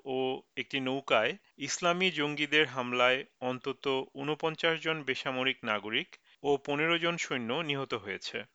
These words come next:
বর্ষাকালে গাও ও মোপ্তি শহরকে পৃথক করা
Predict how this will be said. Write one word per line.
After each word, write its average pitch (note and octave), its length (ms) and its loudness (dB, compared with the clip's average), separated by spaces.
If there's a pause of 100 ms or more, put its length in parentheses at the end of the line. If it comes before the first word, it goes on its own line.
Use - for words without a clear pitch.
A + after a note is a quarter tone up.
(160)
বর্ষাকালে E3 840 4 (160)
গাও D3+ 460 8
ও D3 140 2
মোপ্তি D3 420 -2
শহরকে D#3+ 520 0
পৃথক E3 440 -6
করা A2 320 4